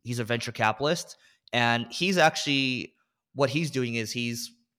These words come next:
taking data from Carta. And so Carta, they have a lot of cap tables. They, they, they do cap table management for, for startups, which means they will help, um, kind of organize who your investors are, you know, how much equity they own and all that type of stuff, right? So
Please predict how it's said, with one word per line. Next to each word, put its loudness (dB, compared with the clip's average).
taking -4
data 2
from -10
Carta. 0
And -8
so -4
Carta, 4
they -4
have 2
a -4
lot 0
of -10
cap 0
tables. -4
They, -10
they, -6
they -10
do -10
cap -4
table -8
management -8
for, -2
for -10
startups, -2
which -12
means -8
they -6
will -4
help, -6
um, -6
kind -10
of -10
organize -4
who -8
your -2
investors -4
are, 0
you -8
know, -8
how -8
much -8
equity -6
they -4
own -6
and -10
all -6
that -6
type -12
of -16
stuff, -14
right? -6
So -4